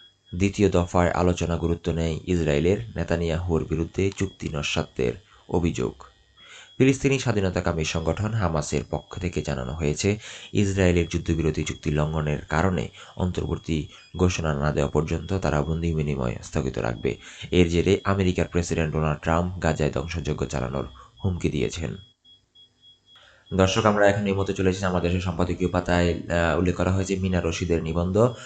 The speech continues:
ডুইং নথিং, ডুইং নাথিং, মরণ খেলায় আটকে জাতি। লিখেছেন মিনা রশিদ, উনি একজন কলামিস্ট। আমরা আরও দেখতে পাচ্ছি সম্পাদকীয় পাতায়, হিন্দুদের উপর হামলার আটানব্বই ভাগই রাজনৈতিক, বন্ধ হোক দেশবিরোধী অপপ্রচার।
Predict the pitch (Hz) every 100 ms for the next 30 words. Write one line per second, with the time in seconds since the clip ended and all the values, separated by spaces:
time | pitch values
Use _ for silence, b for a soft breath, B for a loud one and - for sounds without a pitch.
0 | B B 90 98 104 104 90 85 98 90
1 | - - 95 98 95 80 82 85 67 -
2 | _ - 87 87 95 95 98 80 76 73
3 | - _ - 90 82 78 69 64 69 -
4 | B B - 92 95 98 92 87 - 92
5 | 85 78 76 - 120 123 B B B -
6 | 92 85 85 80 80 - 80 65 67 58
7 | - - B B B 104 113 113 107 110
8 | 104 107 107 101 98 101 95 92 95 92
9 | 92 B B - 117 110 98 95 90 90
10 | 85 85 - 92 87 85 82 - 92 90
11 | 90 80 71 73 92 110 95 76 71 -
12 | 65 - 85 87 87 87 78 76 76 78
13 | 78 76 - B B B 87 92 82 78
14 | 80 65 - 58